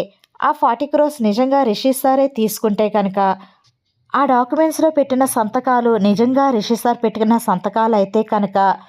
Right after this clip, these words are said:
మీరు వచ్చి నిరభ్యంతరంగా డబ్బులు తీసుకువెళ్ళొచ్చు. అదే ఆ సంతకాలు రిషి సార్ పెట్టినవి కాకపోతే, ఆ డాక్యుమెంట్స్ ఒరిజినల్ కాకపోతే, ఫేక్ డాక్యుమెంట్స్ అయితే కనుక రిషి సార్ మీద నింద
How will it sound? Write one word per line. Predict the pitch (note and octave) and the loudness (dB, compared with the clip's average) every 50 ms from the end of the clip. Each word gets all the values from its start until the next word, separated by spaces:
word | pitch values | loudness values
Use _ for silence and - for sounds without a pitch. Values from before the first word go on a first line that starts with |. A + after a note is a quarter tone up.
| _ _ _ _ - | _ _ _ _ 0
మీరు | B3+ C#4 C#4+ | 2 2 2
వచ్చి | C4 B3 B3+ B3 - - B3+ B3 A3+ - - _ _ _ - | 2 0 0 -2 0 0 0 0 0 -2 -6 _ _ _ -4
నిరభ్యంతరంగా | F#3+ G#3+ G#3+ A3+ G#3 E3 F3 A3+ A#3 G3 G3 F#3 A3 G#3 G#3 G3+ G3 G3+ B3+ | 0 0 2 0 0 0 0 0 2 0 0 0 0 0 0 0 0 0 0
డబ్బులు | D#4 - C#4 G3 G#3+ B3+ B3 | 0 0 0 0 0 -2 0
తీసుకువెళ్ళొచ్చు. | B3 A#3 A#3 A#3 - - G#3+ G#3+ G#3 G#3 G#3 - - G#3+ G3+ F#3+ - - _ _ _ _ _ _ _ _ _ _ _ _ _ - - | 0 -2 -2 -2 0 -2 0 2 0 0 -2 -2 0 2 2 2 0 -4 _ _ _ _ _ _ _ _ _ _ _ _ _ -4 -2
అదే | G#3 G#3+ G3 A#3+ A#3+ B3 B3 - - _ _ _ _ _ - | -2 0 2 2 2 2 0 -2 -6 _ _ _ _ _ -4
ఆ | F#3+ A3+ | -2 -2
సంతకాలు | G#3+ - A#3 G#3 G3+ A3+ A3 - A3+ A3+ A3+ A3+ | -2 0 -2 -2 -2 -2 -2 0 0 2 2 2
రిషి | G#3+ A3 G3 - A#3 | 0 0 -2 -2 -2
సార్ | A3 - A#3 A3+ A3+ | 0 0 -2 -2 0
పెట్టినవి | A#3 G#3+ G#3+ A3+ G#3 A3+ A3 G#3+ G#3+ | -2 -2 0 0 2 2 2 0 0
కాకపోతే, | G#3+ G#3 G#3 G#3 A3 G#3 - G#3+ G#3 G#3 G3+ G3 F#3+ F#3+ F#3+ _ _ _ _ _ - | 0 -2 -2 -2 -4 -2 -2 -2 -2 0 0 0 0 -2 -6 _ _ _ _ _ -6
ఆ | - B3 C4 | -4 -2 -2
డాక్యుమెంట్స్ | B3+ B3 A#3+ B3 B3 B3 C#4+ A#3+ A#3+ A#3+ A#3+ A#3 - - _ _ _ _ _ | 0 0 0 0 0 0 0 2 2 2 2 0 -2 -8 _ _ _ _ _
ఒరిజినల్ | - G3+ G#3+ A3 G3+ B3 C4 B3+ B3 | -2 -2 0 0 0 2 2 2 2
కాకపోతే, | B3 A#3+ A3 A3 A3 A3+ A3 A3 A3 G#3+ G#3+ G#3+ G#3 G3 G3+ - _ _ _ _ | 0 0 -2 -2 -2 -2 -2 -2 -2 0 0 0 0 0 -2 -6 _ _ _ _
ఫేక్ | - C#4 D4+ F4 F4 - | 0 0 0 0 0 -2
డాక్యుమెంట్స్ | G#3+ C4 B3+ B3+ B3+ A#3+ B3 B3 A#3+ - A#3+ | -2 -2 -2 0 0 0 2 2 2 2 0
అయితే | A3 G#3+ A3 A3 | -2 0 0 -2
కనుక | G#3 - G#3+ G3 G3 G3 G#3 G3+ G3 F#3+ - - _ _ _ _ _ _ _ _ _ _ _ _ _ - - | 0 0 0 0 0 0 0 0 0 0 -2 -8 _ _ _ _ _ _ _ _ _ _ _ _ _ -6 -2
రిషి | G3+ A#3 G#3+ - D4+ | 0 0 2 0 -2
సార్ | - - B3 A3+ A3 | 0 0 0 0 0
మీద | G#3 G#3 G#3 G3 A3 | 2 0 0 2 2
నింద | A3+ G#3 G3+ F#3+ F#3+ G3 | 2 0 0 0 0 0